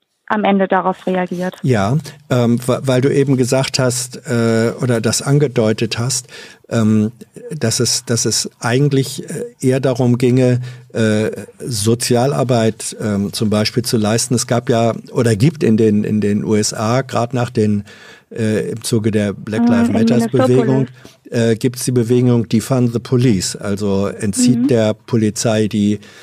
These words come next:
Speaker 2: äh, die Finanzmittel. Äh, ist das eine, ähm, ist das,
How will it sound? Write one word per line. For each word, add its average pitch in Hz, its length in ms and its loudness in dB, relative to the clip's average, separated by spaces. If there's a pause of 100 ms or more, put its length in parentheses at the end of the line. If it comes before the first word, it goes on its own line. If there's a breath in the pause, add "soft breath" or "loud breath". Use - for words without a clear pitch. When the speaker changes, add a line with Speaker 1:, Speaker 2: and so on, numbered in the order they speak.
(280 loud breath)
Speaker 2:
äh, 104 240 -2
die 101 160 -2
Finanzmittel. 104 1400 -2
Äh, - 20 -4
ist - 180 -6
das 156 200 0
eine, 175 320 2
ähm, 131 560 0 (480 loud breath)
ist - 200 -6
das, - 400 -2